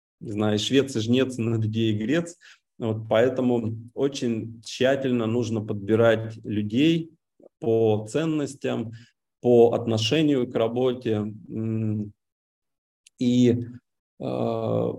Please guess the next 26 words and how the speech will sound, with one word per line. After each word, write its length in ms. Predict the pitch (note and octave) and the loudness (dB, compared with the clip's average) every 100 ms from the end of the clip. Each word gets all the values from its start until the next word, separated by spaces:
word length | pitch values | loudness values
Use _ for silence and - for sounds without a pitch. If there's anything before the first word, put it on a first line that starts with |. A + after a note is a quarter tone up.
| - _ _ - | -12 _ _ 0
это, 240 | C3 B2+ | 2 4
наверное, 540 | A#2+ A#2+ B2 B2 A#2 A2 | 6 6 6 6 2 0
то, 440 | A2 C#3+ D3 C#3+ | -2 0 2 0
ш-, 80 | C#3+ C#3+ - _ - | -4 -14 -20 _ -16
чему 440 | - A#2+ A#2+ B2+ | -6 -2 0 0
бы, 420 | A2+ A2 A2 A2+ C#3+ | 0 2 0 -2 -2
ну, 280 | D#3+ A2+ | -2 -2
чему, 280 | - - D3+ | -4 0 0
во-первых, 520 | C3+ B2 D3 C#3+ C3 A2 | 2 0 0 -2 -2 -6
и 340 | - C3+ C3 | -4 -2 0
инвесторы, 600 | B2+ B2 E3 F#3+ - A2 | 0 2 0 0 -2 0
особенно 540 | G2+ G2 B2+ A2 A2 A2 | 0 -2 -4 0 0 2
на 140 | A2 | 2
ранней 320 | A#2 A#2 A2 | 2 2 0
стадии, 500 | G#2 - A#2+ A2+ G#2+ | -4 0 0 0 -2
уделяют, 720 | G#2+ G#2 G#2 A#2 A2+ G#2+ G#2 - | -4 -2 0 2 4 2 -2 -8
э, 60 | |
основное 800 | A2 G#2+ A2 A2+ A#2 A2 A#2+ A#2 | -8 -6 -6 -4 -2 0 2 2
внимание, 640 | G#2 G2 G#2 A#2 A2+ A2 G#2 | 0 0 -2 0 -2 -2 -4
смотрят 500 | - A#2+ A#2 A2 G#2+ | -2 -2 -2 -2 -4
на 120 | G#2+ | -4
команду, 600 | A2 A#2 C#3 E3+ D3 A#2+ | -2 -2 0 0 0 0
на 340 | G#2+ G#2+ G#2 G#2 | 0 -2 -2 -2
то, 220 | - A2+ | -2 -2
кто 280 | A2+ C#3 B2+ | -2 0 0
лю-, 280 | A#2+ - | 0 -4